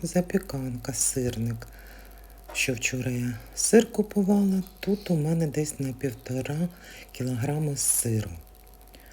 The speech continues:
От, трохи залишила просто так поїсти. Є в мене ті, хто так люблять зі сметанкою.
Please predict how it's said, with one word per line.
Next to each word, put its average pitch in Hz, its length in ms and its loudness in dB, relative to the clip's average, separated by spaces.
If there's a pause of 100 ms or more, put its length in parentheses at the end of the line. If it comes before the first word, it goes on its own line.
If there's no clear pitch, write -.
(480)
От, 120 300 -4 (360)
трохи 127 380 -2
залишила 180 800 4 (200)
просто - 420 -4
так 147 340 -6
поїсти. 135 720 -4 (100)
Є 139 220 -2
в 139 60 -2
мене 135 360 -4 (720)
ті, 139 120 0
хто 131 240 -2
так 127 340 -4
люблять 127 580 -2
зі 127 200 -2
сметанкою. 127 920 -2